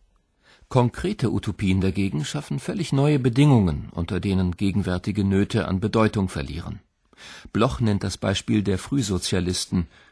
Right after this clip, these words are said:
von Marx und Engels bekanntlich als Utopisten verschrien, denen es in erster Linie darum gegangen sei, dem Arbeiter einen angemessenen Lohn zu sichern.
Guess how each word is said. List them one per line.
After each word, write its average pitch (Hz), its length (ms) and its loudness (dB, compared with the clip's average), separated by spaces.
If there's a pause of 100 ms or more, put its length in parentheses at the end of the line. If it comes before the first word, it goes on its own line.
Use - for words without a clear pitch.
(180)
von 85 240 -2
Marx 82 300 -4
und 85 160 -4
Engels 92 320 0
bekanntlich 98 560 -6
als - 320 -4
Utopisten - 680 -4
verschrien, 90 560 -2 (520)
denen 127 240 4
es 120 160 -2
in 117 200 2
erster 123 400 0
Linie 160 320 0
darum 143 280 -2
gegangen 127 420 0
sei, 139 380 -4
dem 131 240 -2
Arbeiter 131 640 -2
einen 110 260 -2
angemessenen 120 640 2
Lohn 160 220 2
zu - 160 -2
sichern. - 460 -8